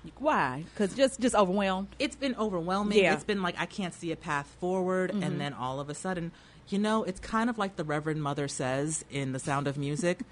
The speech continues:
Speaker 1: <laughs>
Speaker 2: "Where God closes a door, somewhere he opens a window."
Speaker 1: A whole window.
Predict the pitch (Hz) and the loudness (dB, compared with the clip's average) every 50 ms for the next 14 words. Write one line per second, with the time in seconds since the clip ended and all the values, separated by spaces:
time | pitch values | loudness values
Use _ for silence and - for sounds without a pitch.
0 | - - 269 226 - - - 233 208 185 185 175 202 196 208 220 214 - - 202 | -10 -8 -8 -8 -8 -8 -6 -2 0 0 0 0 0 0 0 0 -2 -2 -2 -2
1 | 196 190 185 175 180 170 175 190 196 180 160 160 160 - - 226 233 226 208 175 | -2 -2 -2 -2 -2 0 0 0 0 0 0 -2 -2 -4 -2 0 0 2 2 0
2 | 175 175 160 143 147 147 - 160 156 - 151 143 147 147 151 160 165 170 180 170 | 0 -2 -4 -4 -6 -6 -6 -6 -6 -4 -4 -4 -4 -4 -2 -2 -2 -2 -4 -4
3 | - 180 160 170 220 214 196 170 160 165 151 143 131 135 | -2 -2 0 2 2 2 2 2 0 -2 -4 -6 -8 -10